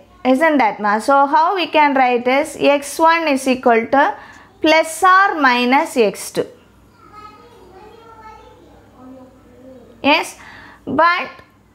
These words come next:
while in ma-, sorry, while in power odd means, okay, whatever the we simple we substitute,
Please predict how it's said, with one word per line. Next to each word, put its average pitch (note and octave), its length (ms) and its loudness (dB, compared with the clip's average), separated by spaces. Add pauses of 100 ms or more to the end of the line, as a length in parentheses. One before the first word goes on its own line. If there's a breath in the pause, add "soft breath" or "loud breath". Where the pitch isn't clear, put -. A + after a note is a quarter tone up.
(680)
while D#4+ 420 2
in F4+ 260 -4 (120)
ma-, C4+ 680 0
sorry, A#3+ 320 0
while C#4+ 560 0 (140)
in C4+ 320 2
power D#4+ 600 2
odd D4 440 0
means, C4 640 -2 (260)
okay, D#4 440 0 (360 loud breath)
whatever F4 600 2
the F#4 140 0
we D#4+ 320 0
simple F4 600 0
we D4+ 180 0
substitute, B3+ 720 0